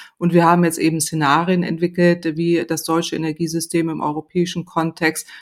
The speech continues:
schnellstmöglich eben von diesen Importen unabhängig werden könnte.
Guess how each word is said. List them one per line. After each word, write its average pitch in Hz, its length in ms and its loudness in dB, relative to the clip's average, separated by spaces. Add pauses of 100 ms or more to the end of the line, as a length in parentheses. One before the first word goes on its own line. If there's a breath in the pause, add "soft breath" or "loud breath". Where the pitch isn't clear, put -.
(200 loud breath)
schnellstmöglich 175 1040 2
eben 165 220 0
von 160 200 -8
diesen 175 280 -2
Importen 151 680 -2
unabhängig 190 800 0
werden 180 340 2
könnte. 180 640 0